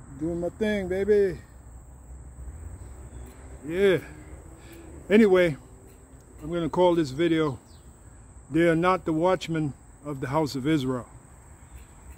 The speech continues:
Now, what am I talking about? I'm talking about the scripture in Ezekiel, the third, the third chapter, the seventeenth verse, where the Lord said, the Heavenly Father, Yahweh, he said, "I have made, Son of Man, I have made thee a watchman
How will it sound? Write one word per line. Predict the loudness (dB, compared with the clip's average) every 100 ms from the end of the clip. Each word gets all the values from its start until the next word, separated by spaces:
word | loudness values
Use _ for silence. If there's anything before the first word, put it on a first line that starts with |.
| -20 -18
Now, | -8 -6
what | -2 0
am | 0
I | -2
talking | 0 -2 0
about? | -4 -4 -6
I'm | -4
talking | 2 2 2
about | -2 0 0 -4 -18 -16
the | -14
scripture | -4 -2 0 0
in | 2 0
Ezekiel, | 0 -4 -2 -2 -2
the |
third, | -4 -2 -2 -2 -10
the | -12
third | -2 0 0
chapter, | -2 -4 -2 -6 -8 -12 -20 -20 -20 -20 -20 -20 -14
the |
seventeenth | -2 0 0 0 -2
verse, | 2 0 0 -2
where | -2 0
the | 0
Lord | 0 0 0
said, | 0 0 -2
the | -6
Heavenly | -2 0 0
Father, | -2 -2 0 0
Yahweh, | -2 2 0 0 -6 -20 -20 -20 -20 -20 -20 -20 -20 -10
he | -8
said, | 0 4 4 0
"I | -4 -2
have | 0
made, | 0 0 -2
Son | -4 -2 0
of | 0
Man, | 0 0
I | 0
have | 0
made | 2 2 2
thee | 0
a |
watchman | 2 0 0 -2 -2